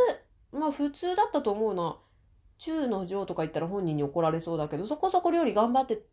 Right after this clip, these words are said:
くれた人だったんで、美味しいものいっぱいあったんですけど、中でも私は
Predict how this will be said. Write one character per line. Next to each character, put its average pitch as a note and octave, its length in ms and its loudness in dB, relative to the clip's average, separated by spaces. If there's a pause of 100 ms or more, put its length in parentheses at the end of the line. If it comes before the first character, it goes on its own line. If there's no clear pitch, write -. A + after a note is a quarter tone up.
(120)
く - 80 -12
れ G#3 100 -2
た G3+ 320 2 (260)
人 - 200 -4
だ G#3 120 2
っ F#3 80 -8
た E3+ 160 -2
ん F3 100 -4
で、 G#3+ 80 2
美 B3 60 4
味 C#4 120 2
し - 60 -8
い D4 80 -2
も C#4+ 100 0
の B3+ 80 0
い G#3+ 60 0
っ - 60 -6
ぱ G#3+ 180 0
い A3 40 4
あ A3+ 60 2
っ A3 80 -4
た F#3 120 -2
ん F3 40 -2
で F3 80 0
す E3+ 100 -12
け G3 100 -6
ど、 G3+ 100 -2
中 D#4+ 200 0
で B3 100 2
も F#3+ 120 0
私 F#3 340 -2
は F3+ 340 2